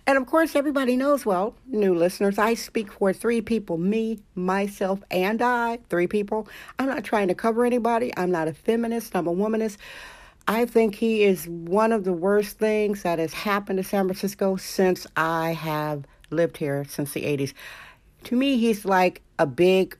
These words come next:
earthquake. He's that devastating and destructive. San Francisco is known as a sucker soft city. Criminals from all over California and all over America come to San Francisco. They are picking off,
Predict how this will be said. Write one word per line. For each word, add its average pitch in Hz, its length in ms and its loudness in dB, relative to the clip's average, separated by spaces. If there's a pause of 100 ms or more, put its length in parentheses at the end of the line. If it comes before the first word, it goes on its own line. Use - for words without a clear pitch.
(140)
earthquake. 165 580 0
He's 165 300 -2
that 185 360 -2
devastating 185 720 2
and 151 140 0
destructive. 202 680 0 (340)
San 208 280 2
Francisco 202 400 0
is 170 180 0
known 185 280 4
as 160 180 0
a 170 40 -2
sucker 202 400 0
soft 214 380 0
city. 226 420 2 (280)
Criminals 233 560 0
from 196 240 -2
all 202 300 4
over 190 200 0
California 160 840 -4 (400)
and 202 140 2
all 220 200 6
over 214 240 4
America 214 640 0
come 196 220 0
to 214 80 -4
San 208 220 0
Francisco. 208 380 -2
They 175 160 0
are 147 60 4
picking 277 640 -2
off, 170 360 -4